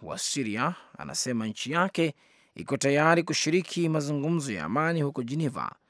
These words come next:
bila kuingiliwa na nchi za nje, ikiwa karibu wiki moja baada ya Baraza la Usalama la Umoja wa Mataifa kupitisha mpango wa amani wa Syria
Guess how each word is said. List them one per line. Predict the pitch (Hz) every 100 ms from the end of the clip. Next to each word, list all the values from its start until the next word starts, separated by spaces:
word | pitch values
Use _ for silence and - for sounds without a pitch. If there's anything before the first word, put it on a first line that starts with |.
| _ _ _
bila | - 180 247 202
kuingiliwa | 127 113 113 151 113 -
na | 170
nchi | 147 117 92
za | 73
nje, | 101 123 - - - _ _ _ _
ikiwa | - - 127
karibu | 123 131 139 139
wiki | 127 127
moja | 147 165 151 151 180 _ _ _
baada | - 98 117 135 127
ya | 131
Baraza | 131 139 139 123
la | 127
Usalama | 127 - 127 139 170 185
la | 127
Umoja | 92 113 120 107
wa |
Mataifa | 95 - 151 - 123 - _ _ _
kupitisha | 135 139 170 160 165
mpango | 151 - 156 196 180
wa | 160
amani | 151 147 135 104
wa | 117
Syria | - 170 135 107